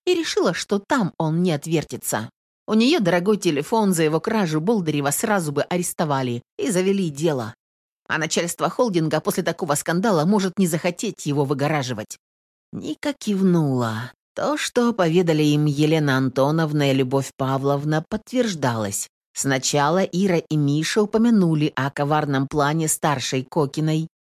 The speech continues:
а теперь и Катя с друзьями рассказывают то же самое.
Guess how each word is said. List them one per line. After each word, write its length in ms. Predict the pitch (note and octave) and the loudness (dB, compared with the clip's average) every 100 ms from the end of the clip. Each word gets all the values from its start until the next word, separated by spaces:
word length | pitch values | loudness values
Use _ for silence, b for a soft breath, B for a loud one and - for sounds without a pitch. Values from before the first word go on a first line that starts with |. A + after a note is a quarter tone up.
| - | -6
а 100 | - | -4
теперь 300 | - B3 F4 | -2 2 2
и 100 | E4+ | 2
Катя 400 | - G3 G3 F#3+ | 0 0 2 0
с 80 | E3+ | 0
друзьями 600 | E3+ F3 D#3 D3+ C#3+ D#3 | 0 0 2 0 2 0
рассказывают 840 | D#3 F#3 - B2+ A#2+ C3 B2+ C3 - | 0 -2 -2 -2 0 0 0 -2 -2
то 100 | C3+ | -2
же 140 | C3+ | 0
самое. 560 | C#3 - C3+ A#2 G#2 | -2 0 0 0 -4